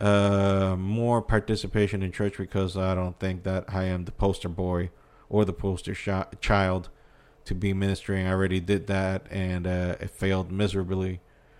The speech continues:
Uh, I serviced in the ch-, previous church I was before, and I served as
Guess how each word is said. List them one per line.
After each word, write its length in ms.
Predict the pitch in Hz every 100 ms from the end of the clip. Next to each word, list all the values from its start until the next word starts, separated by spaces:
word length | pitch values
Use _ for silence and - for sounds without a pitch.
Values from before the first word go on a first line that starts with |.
| - _ -
Uh, 920 | 95 95 95 95 92 92 92 92 92
I 160 | 95 95
serviced 440 | - 101 92 87
in 100 | 95
the 180 | 92 92
ch-, 140 | 87 -
previous 280 | - 101 92
church 300 | - 98 -
I 100 | 92
was 280 | 90 92 90
before, 640 | 90 - 98 95 95 92
and 480 | - 92 90 87 87
I 220 | 104 92 90
served 480 | - 98 98 90 -
as 400 | 92 90 98